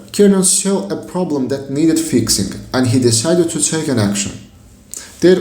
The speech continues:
o problemi gördü, yəni bu düzəlməsi ehtiyac duyulan problemi gördü və decided to take an action. Deyir və, e, nəsə etməyə qərar verdi. Bu varianta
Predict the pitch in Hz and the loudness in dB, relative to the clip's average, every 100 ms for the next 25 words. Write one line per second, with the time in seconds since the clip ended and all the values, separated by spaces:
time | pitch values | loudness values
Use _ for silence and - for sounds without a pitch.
0 | - 160 - 147 127 131 120 113 117 110 | 2 0 0 -2 2 2 2 -2 0 2
1 | 104 104 113 180 202 131 117 110 107 101 | 0 -2 -2 -2 -4 -4 0 0 0 -2
2 | - - - - - 143 143 127 127 127 | -6 -12 -18 -10 -2 2 4 4 0 -2
3 | 165 139 117 147 131 - 113 104 98 98 | -2 -2 -2 -2 -4 0 0 2 -2 -2
4 | 113 110 107 104 104 101 95 101 147 202 | 0 2 2 2 0 0 0 0 0 -2
5 | - - - 127 151 202 - - - 147 | -6 -12 -10 0 2 2 -2 -8 0 2
6 | - 190 170 139 143 - 185 190 160 131 | 2 0 0 -2 -4 -4 -4 -2 -2 -2
7 | 113 - 95 - - - 165 165 147 139 | -4 -6 -8 -10 -18 -2 4 4 4 0
8 | 196 202 - - - 123 123 123 156 - | 0 -2 -10 -14 -4 0 0 0 -2 -2
9 | 143 131 117 123 123 175 131 113 95 87 | -2 -2 -2 -2 -2 0 2 2 0 -4
10 | - - - - _ _ _ _ _ _ | -8 -14 -20 -20 _ _ _ _ _ _
11 | - - - - - - - - - - | -20 -20 -20 -20 -12 -10 -10 -16 -20 -20
12 | - - - - 190 175 120 110 101 113 | -20 -20 -20 -2 2 4 4 2 0 -4
13 | 98 | -6